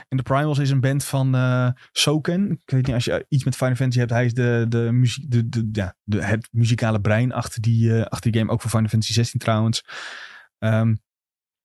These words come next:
ja, best wel, eh, best wel nice. En het, eh, pianoconcert was echt heel vet. Eh, ik hou, ik heb een voorliefde voor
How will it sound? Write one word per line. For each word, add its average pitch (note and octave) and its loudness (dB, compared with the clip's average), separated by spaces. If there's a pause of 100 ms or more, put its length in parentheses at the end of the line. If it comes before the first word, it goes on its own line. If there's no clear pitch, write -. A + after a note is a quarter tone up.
(220)
ja, A#2 -2
best A2+ -2
wel, A2+ 0
eh, G#2+ 2 (120)
best B2+ 0
wel B2+ 0
nice. C#3+ 0
En C3+ 0
het, C3 -2
eh, C#3+ 0 (120)
pianoconcert C#3+ 0
was C3+ 0
echt D3+ -2
heel C#3+ 0
vet. C3+ -2 (500)
Eh, A#2+ 0
ik A#2+ -4
hou, A#2 2
ik B2 0
heb C3 0
een A#2+ 0
voorliefde A#2+ 0
voor G#2+ 0